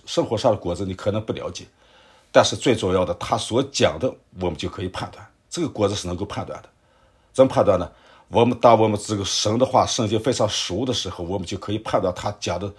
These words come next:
对与不对。第十七节，他们常对藐视我的人说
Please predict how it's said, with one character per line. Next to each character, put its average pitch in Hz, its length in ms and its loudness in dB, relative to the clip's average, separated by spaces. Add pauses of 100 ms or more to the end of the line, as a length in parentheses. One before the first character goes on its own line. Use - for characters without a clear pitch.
(160)
对 98 140 -2
与 98 60 -14
不 - 160 -20
对。 - 100 -20 (3500)
第 117 100 0
十 - 160 0
七 120 160 -2
节， - 180 -10 (680)
他 - 160 4
们 131 80 0
常 131 360 2
对 160 200 6
藐 120 260 8
视 - 300 0
我 104 160 2
的 85 100 -2
人 80 220 -6
说 95 360 -2